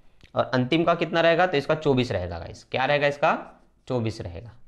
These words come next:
ठीक। अब ये सब मिला करके दस रुपए हो रहे हैं। इस दस रुपए का अगर आप इससे गुणा करते हैं टोटल आठ हजार अंशों से, तो अस्सी हजार रुपए प्राप्त हुए। विकलन का अस्सी, समाकलन का अस्सी, और विकलन में ही इसको डबल डबल लिखते हैं, है ना।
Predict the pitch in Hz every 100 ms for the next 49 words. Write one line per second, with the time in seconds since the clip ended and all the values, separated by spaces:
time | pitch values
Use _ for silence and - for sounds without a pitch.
0 | - - - - - - 175 190 - -
1 | - - - - - - 147 117 - -
2 | - - - - - - - - - -
3 | - - - - - _ _ _ - -
4 | _ _ _ - - - _ - _ -
5 | 131 - 190 202 185 180 180 190 156 156
6 | 151 131 120 110 107 98 117 120 156 170
7 | 170 165 165 160 - 139 151 151 139 160
8 | 147 151 - - 131 98 113 139 135 120
9 | 135 123 120 113 113 - - - - -
10 | 117 135 165 165 160 160 156 151 147 127
11 | 135 - - - - 127 131 170 180 180
12 | 170 156 147 131 151 160 160 156 156 151
13 | - - 120 123 127 151 165 160 160 165
14 | 160 170 165 165 160 147 147 139 139 -
15 | 180 135